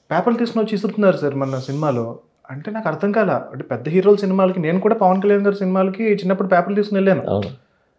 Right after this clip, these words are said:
Speaker 1: ఆ పేపర్లు పొద్దున్నే
Speaker 2: అవును.
Speaker 1: కొనుక్కుని న్యూస్ పేపర్లు కట్ చేసుకుని వెళ్ళిన రోజులు ఉన్నాయి. So ఈ సినిమాకి ఎందుకు పేపర్లు తీసుకొచ్చారో నాకు అర్థం కాల. ఆ, తర్వాత నాకు నన్ను ట్యాగ్ చేస్తూ ఉంటారు కదా, ఆ, సోషల్ మీడియాలో, అవి చూస్తూ ఉంటే జనాలు,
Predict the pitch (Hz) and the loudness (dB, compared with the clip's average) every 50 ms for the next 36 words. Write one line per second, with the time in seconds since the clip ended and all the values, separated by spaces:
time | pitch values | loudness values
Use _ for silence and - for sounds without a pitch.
0 | _ _ _ - - 131 - 139 139 143 143 165 165 160 151 156 147 143 143 151 | _ _ _ -10 -8 -2 2 2 2 2 2 -2 -6 -6 -4 -4 -4 -4 -2 0
1 | 151 107 - 160 151 160 156 - 165 156 160 156 151 156 156 156 156 160 151 151 | 0 0 2 2 0 0 -2 -4 -4 -2 -2 -2 -2 -2 -4 -2 -2 -2 -2 -2
2 | 156 156 151 156 151 151 - - 156 156 156 - - 160 151 151 151 156 156 - | -2 -4 -4 -4 -4 -4 -4 -4 -4 -4 -4 -4 -6 -4 -4 -4 -4 -6 -8 -14
3 | _ _ _ _ - 156 180 208 202 208 208 208 208 202 196 185 139 117 - - | _ _ _ _ -2 0 2 4 6 6 6 6 6 2 2 0 0 -4 -6 -12
4 | - _ _ _ _ _ _ _ _ _ _ _ _ _ _ _ _ _ _ _ | -20 _ _ _ _ _ _ _ _ _ _ _ _ _ _ _ _ _ _ _
5 | _ _ _ _ _ - - 196 214 247 277 285 262 277 - - - _ _ - | _ _ _ _ _ -12 -6 -2 2 2 4 4 2 0 -4 -12 -18 _ _ -2
6 | 185 208 208 254 247 269 277 254 254 240 269 269 285 269 269 269 262 247 269 254 | -2 0 2 2 4 4 4 4 4 2 2 2 2 0 2 0 0 -2 -2 -4
7 | 254 - 262 269 269 269 269 262 254 233 208 190 208 262 262 262 240 190 147 - | -2 -2 0 0 0 0 2 2 0 0 0 2 2 4 6 6 6 6 4 4
8 | - - - - - - - - - 214 214 - - _ _ - 160 180 233 277 | 2 -2 -14 -18 -20 -20 -20 -14 -10 -10 -10 -10 -12 _ _ -4 0 2 2 4
9 | 285 277 294 - - - 147 151 170 220 240 240 240 262 254 254 247 226 202 202 | 2 0 -2 -8 -8 -8 -6 -2 0 0 0 0 2 2 4 4 4 2 2 2
10 | 190 180 175 180 170 170 151 170 185 - 220 214 214 214 214 208 202 185 196 185 | 0 0 0 0 0 2 2 0 2 2 0 0 0 0 0 0 2 2 2 2
11 | 160 143 127 123 147 185 202 196 - 160 156 151 143 135 131 127 131 - 151 143 | 2 2 2 2 4 4 4 2 2 0 0 2 4 4 4 2 -2 -4 -6 -8
12 | - - 165 170 160 151 147 156 180 156 - - 170 175 175 - - 196 190 180 | -6 -4 -4 -2 -2 -2 0 0 0 -2 -2 -4 -6 -6 -4 0 0 0 0 0
13 | 165 143 147 151 175 185 147 139 135 151 165 185 185 175 160 143 135 143 | -4 -4 -4 -4 -4 -4 -4 -4 -4 -2 -2 0 0 0 0 -2 -4 -8